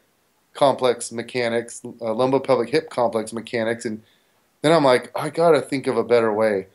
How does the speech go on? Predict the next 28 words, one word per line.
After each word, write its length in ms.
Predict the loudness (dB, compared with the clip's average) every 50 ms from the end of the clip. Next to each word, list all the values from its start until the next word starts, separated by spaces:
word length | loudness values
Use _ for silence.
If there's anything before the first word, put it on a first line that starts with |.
| _ _ _ _ _ _
So 160 | 0 2 4
I 60 | 4
had 180 | 6 6 6 6
her 100 | 6 4
slide 500 | 2 -4 -10 -4 0 4 4 6 6 4
her 100 | 2 2
back 320 | 2 4 4 4 4 0
up 140 | -2 -2 -2
higher 280 | 0 0 2 2 4 2
on 140 | 0 -2
the 80 | -4 -6
bench. 580 | -4 0 0 0 0 0 -4 -8 -12 -16 -16 _ _ _ _ _ _ _ _ _ _
So 300 | _ -6 -2 2 2 2
instead 400 | 2 0 -4 -4 2 4 4 6
of 100 | 4 2
hinging 400 | 0 -2 -2 -2 -2 -4 -4 -6
from, 260 | -4 -4 -4 -2 0
like, 240 | 2 0 0 0 -2
where 100 | -4 0
the 100 | 0 0
bench 340 | 2 4 2 2 2 0 -4
is 240 | -8 -8 -10 -12 -18 _ _ _ _ _ _ _ _
touching 500 | 2 2 4 4 2 -2 -4 -4 -6 -8 -4
in, 240 | -4 -2 -2 -2 -4
like, 220 | -2 -2 -2 -2 0
mid 300 | 2 2 2 2 2 -2
scapula 640 | -10 -4 2 4 6 6 4 2 0 0 0 2
level, 480 | 4 4 4 4 4 4 2 0 -2 -6